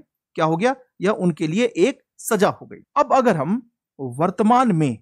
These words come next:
विभिन्न राज्यों की वित्तीय स्थिति का आकलन करें, तो आरबीआई के राज्य वित्तीय रिपोर्ट के अनुसार राज्यों की वित्तीय स्थिति अच्छी नहीं है और राज्यों की इस वित्तीय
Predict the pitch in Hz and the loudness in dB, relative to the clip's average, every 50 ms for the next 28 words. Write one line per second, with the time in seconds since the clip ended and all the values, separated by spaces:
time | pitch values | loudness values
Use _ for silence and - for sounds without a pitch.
0 | _ _ _ _ _ _ _ _ _ _ _ _ _ _ _ _ - 147 160 160 | _ _ _ _ _ _ _ _ _ _ _ _ _ _ _ _ -6 -4 2 4
1 | 240 311 320 302 262 151 135 139 151 160 143 156 240 285 269 - - 277 247 175 | 4 4 4 2 2 0 0 -2 -2 -4 -4 -4 -2 -2 -4 -4 -4 -4 -4 -4
2 | 127 135 190 185 - _ 285 285 - - 196 185 - - - 170 - 226 214 214 | -4 -4 -6 -6 -4 _ -4 -4 -2 -4 -6 -8 -8 -8 -10 -8 -6 -8 -6 -4
3 | 254 233 - - - 160 170 180 - 233 220 214 190 - - 110 - 113 - _ | -4 -6 -6 -4 -4 -2 -2 0 2 2 4 4 4 2 -2 -8 -14 -16 -20 _
4 | _ _ _ _ _ _ _ _ _ _ _ _ _ - 214 - - - 165 165 | _ _ _ _ _ _ _ _ _ _ _ _ _ -4 -4 -4 -2 0 0 0
5 | 170 175 165 170 175 165 180 220 262 262 - - 254 247 233 180 135 131 143 180 | 2 0 0 0 0 2 2 2 0 -2 -4 -4 -2 0 0 0 0 0 0 0
6 | 226 196 202 233 185 170 190 151 - - 202 185 175 170 147 - 170 175 175 147 | 0 0 -2 -4 -4 -4 -6 -6 -6 -6 -6 -4 -2 -4 -4 -2 -2 -2 -2 -2
7 | - - 160 - - 131 135 120 - 120 120 156 214 254 - _ _ _ _ _ | -4 -8 -8 -6 -6 -6 -6 -6 -4 -2 -2 -2 -2 -4 -8 _ _ _ _ _
8 | _ _ _ _ _ - 143 143 135 143 156 170 156 147 - 247 277 254 - - | _ _ _ _ _ -6 -4 -2 0 2 2 2 0 -2 -4 -2 -2 -2 -2 -4
9 | 247 254 240 160 131 156 160 151 _ - 247 226 247 240 - - 180 156 - - | -4 -4 -4 -2 -2 -4 -4 -6 _ -6 -2 0 0 0 -2 -2 -4 -6 -6 -8
10 | - 156 - 214 214 - - - 156 - - - 185 160 147 165 160 165 143 113 | -14 -12 -10 -8 -8 -8 -8 -10 -10 -10 -6 -4 -2 2 4 4 4 4 4 0
11 | 98 107 - _ _ _ _ _ _ _ _ _ _ _ _ _ _ _ _ _ | -2 -8 -14 _ _ _ _ _ _ _ _ _ _ _ _ _ _ _ _ _
12 | - 247 262 247 180 123 - _ _ _ - 143 147 160 180 185 165 180 254 294 | 2 2 4 4 2 -2 -8 _ _ _ -6 -2 0 2 2 0 0 -2 -2 -4
13 | 277 - - 269 - - - 294 294 - 254 190 196 202 - - - 226 247 254 | -2 -2 -6 -8 -8 -6 -6 -4 -4 -4 -4 -4 -4 -6 -6 -6 -4 -4 -4 -4